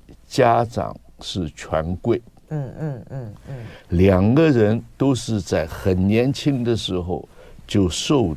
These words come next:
Speaker 1: 到普通人没有受到的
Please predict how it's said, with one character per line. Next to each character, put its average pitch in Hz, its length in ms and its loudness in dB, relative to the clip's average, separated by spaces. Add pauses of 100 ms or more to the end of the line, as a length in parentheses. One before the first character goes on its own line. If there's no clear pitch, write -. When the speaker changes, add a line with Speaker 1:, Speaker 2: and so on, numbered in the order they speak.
Speaker 1:
到 98 240 2 (640)
普 85 320 -2
通 110 340 0
人 87 160 -2 (320)
没 117 280 2
有 117 200 2
受 101 400 -2
到 95 320 -4
的 - 160 -8